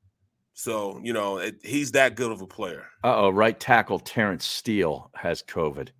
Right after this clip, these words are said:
Speaker 2: He will not be there. He stinks anyway. They're probably
Speaker 1: <laughs>
Speaker 2: better without
Speaker 1: It's an
Speaker 2: him.
Speaker 1: upgrade, yeah.
Speaker 2: Yeah. Yeah, he was among the positive covid nineteen tests and will not play against the Saints. Um, offensive line coach Joe Philbin,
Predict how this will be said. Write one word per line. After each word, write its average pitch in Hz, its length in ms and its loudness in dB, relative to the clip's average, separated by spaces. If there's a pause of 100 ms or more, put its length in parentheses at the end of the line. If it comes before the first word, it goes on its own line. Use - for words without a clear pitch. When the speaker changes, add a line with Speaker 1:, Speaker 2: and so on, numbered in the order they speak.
(200)
Speaker 2:
He 104 120 -2
will 95 140 0
not 82 260 0
be 76 120 -4
there. 67 240 -6
He 127 120 0
stinks - 520 -2
anyway. 95 320 -2
They're 85 140 -2
probably 101 320 6
Speaker 1:
<laughs> - 40 0
Speaker 2:
better 104 280 -2
without 95 360 2
Speaker 1:
It's - 100 -6
an 139 60 0
Speaker 2:
him. 156 60 -4
Speaker 1:
upgrade, 113 400 -6
yeah. 123 220 -6 (100)
Speaker 2:
Yeah. 95 280 0 (640)
Yeah, 104 100 4
he 135 120 6
was 135 140 2
among 123 280 4
the 110 80 0
positive 107 560 2
covid 101 400 0
nineteen 98 560 -4
tests 82 360 -8
and 82 140 -6
will 82 100 -8
not 95 340 0
play 87 440 -2 (520)
against 87 380 -4
the - 80 -12
Saints. - 640 -10 (1160)
Um, 82 440 -4
offensive 104 560 0
line 104 280 0
coach 104 380 -2
Joe 101 280 2
Philbin, 127 720 2